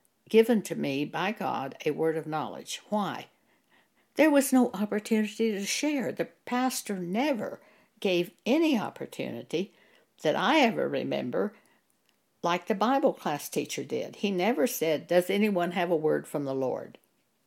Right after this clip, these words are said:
So there was a closed door at the eleven o'clock service where there was an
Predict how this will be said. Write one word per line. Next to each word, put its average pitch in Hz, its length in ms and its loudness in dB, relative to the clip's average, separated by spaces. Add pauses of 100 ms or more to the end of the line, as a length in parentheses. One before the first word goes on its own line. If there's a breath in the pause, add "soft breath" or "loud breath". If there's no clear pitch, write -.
(1300 soft breath)
So 190 220 0
there 185 140 2
was 180 180 0
a 156 80 0
closed 254 760 2
door 185 540 2
at 165 200 -4
the 160 140 0
eleven 175 420 -2
o'clock 143 400 -8
service 135 520 -4 (300 loud breath)
where 208 180 4
there 185 160 2
was 170 220 -2
an - 120 -8